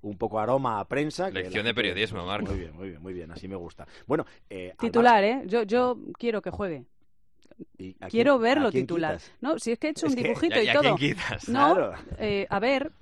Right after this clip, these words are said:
Speaker 1: A
Speaker 3: si
Speaker 1: ver,
Speaker 3: es
Speaker 1: a
Speaker 3: que,
Speaker 1: ver,
Speaker 3: a
Speaker 1: a ver,
Speaker 3: ver,
Speaker 1: a ver qué te sale.
Speaker 3: hay que repartir minutos, tener a todos enchufados, eso
Speaker 2: Sí.
Speaker 3: es algo que además también defiende el entrenador. Eh, ¿por qué no, em, pones a Orri y, mm, bueno, pues, eh, eh, apoyas con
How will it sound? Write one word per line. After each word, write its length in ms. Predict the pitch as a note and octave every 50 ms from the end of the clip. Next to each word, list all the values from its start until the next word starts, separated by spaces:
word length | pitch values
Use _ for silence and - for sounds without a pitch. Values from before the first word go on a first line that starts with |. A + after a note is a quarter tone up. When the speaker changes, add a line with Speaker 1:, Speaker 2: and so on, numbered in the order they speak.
| - - -
Speaker 1:
A 60 | G#2+
Speaker 3:
si 60 | A2+
Speaker 1:
ver, 20 | E3
Speaker 3:
es 40 | E3+
Speaker 1:
a 40 | C3+
Speaker 3:
que, 40 | D#3
Speaker 1:
ver, 80 | F3+ F3
Speaker 3:
a 40 | -
Speaker 1:
a 20 |
ver, 180 | - B3+ C4 G3
Speaker 3:
ver, 80 | - C3
Speaker 1:
a 40 |
ver 100 | C#3 E3+ F3+
qué 100 | G#3+ F#3+
te 100 | F3+ D#3
sale. 300 | - B2 A2 G2+ F#2 F2 E2
Speaker 3:
hay 180 | A3 A#3+ B3+
que 240 | G#3 C4+ B3+ A#3+ A#3+
repartir 460 | A3 A3 G#3+ G#3 G#3+ G#3 G3+ - G#3 G#3
minutos, 440 | G#3 G3+ A3 B3+ - - D#4 D#4+ -
tener 200 | A#3+ G#3+ G#3+ G#3
a 60 | G#3
todos 240 | - G3+ G3 F#3+ -
enchufados, 680 | G3 F#3 - - E3+ - - A3+ B3+ C#4 D4+ E4 D4+
eso 460 | B3+ G#3 E3+ - G3 F#3 F#3 F#3+ F3+ F3+
Speaker 2:
Sí. 60 | F#3
Speaker 3:
es 100 | - -
algo 200 | F3+ F#3+ G3+ G3
que 80 | -
además 260 | F3+ F3 F3 F3+ F3 -
también 260 | G3 F3+ F3+ F3+ F3
defiende 320 | E3+ - G3 F#3 F#3 F3+ F3+
el 100 | F3 F3
entrenador. 560 | F3 - E3 D#3+ E3+ F3 G3+ A#3 C#4 D#4 - - - - - - -
Eh, 520 | - F3 E3+ E3 E3 E3 E3 D#3+ D#3 - - - - _ - - _ -
¿por 240 | - G3+ F#3+ F3+ -
qué 140 | - A3 A3+
no, 400 | A#3 A#3 B3 B3+ C4 A#3+ - - - _ _ _ _ _ _ _ -
em, 400 | F#3 F#3 F3+ F#3 F3+ F3 F3+ - -
pones 340 | - A3+ A3+ G#3+ G3 F3+ -
a 240 | G3+ G3 F#3+ F#3 F#3+
Orri 400 | G3+ G#3+ G#3+ G3+ G#3 F#3+ F3 - -
y, 320 | G3 F3+ F3+ F3+ F3 F3
mm, 220 | E3+ E3+ D#3+ D#3+ D#3 - - - - E3 - - -
bueno, 420 | - - E3+ F#3 G3 F#3+ G3 A#3
pues, 320 | - - F3 E3 - - -
eh, 680 | E3 D#3 D#3 D#3 D3+ D3+ D3+ D3 D3 D3 D3 D3 D3 - - -
eh, 300 | - - - D3 D3 C#3 C#3+
apoyas 540 | C#3+ D3 - G#3 G#3+ G#3+ G#3 F#3+ F#3 - -
con 320 | - G3 F#3 F#3 F3+ F3